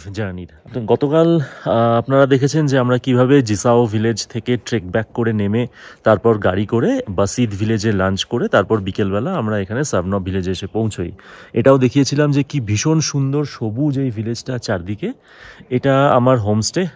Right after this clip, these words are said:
যেখানে আমরা, আহ, সাবনব ভিলেজে রয়েছি। এইটা আমাদের হোমস্টের বাড়ি। এই খাটে এখন একজন ঘুমোচ্ছে।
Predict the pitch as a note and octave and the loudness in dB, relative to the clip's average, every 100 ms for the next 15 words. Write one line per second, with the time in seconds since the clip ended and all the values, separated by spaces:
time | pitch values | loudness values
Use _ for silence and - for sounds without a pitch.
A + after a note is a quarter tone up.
0 | - G2+ F#2+ G2 A2 G#2 - - - - | -10 -8 -6 -2 -2 -4 -10 -20 -20 -20
1 | _ - G2 G2 G#2 G2+ - _ _ - | _ -8 -4 0 0 -2 -8 _ _ -4
2 | G2 F#2+ G2+ F#2 A2 G2 G#2+ G#2+ G#2 F#2 | -4 -2 -4 -2 -4 -2 -4 -4 -2 -2
3 | G2 F#3 G3+ - _ _ _ - F#2+ G#2 | -4 -4 -6 -8 _ _ _ -10 -6 -4
4 | G2+ G#2 G#2+ A2 G2 - F#2+ F2+ A2+ G2+ | -4 -4 -6 -8 -14 -14 -14 -12 -14 -14
5 | - _ _ _ _ - F2 F2+ F3 - | -16 _ _ _ _ -12 -10 -6 -6 -8
6 | _ _ _ _ G2+ F#2+ - G2 C3 B2+ | _ _ _ _ -8 -8 -8 -4 0 0
7 | A2 B2 G#2 B2+ A#2 G#2 C3+ C#3+ - D3+ | 0 -2 0 -2 -2 0 -2 -2 -2 -4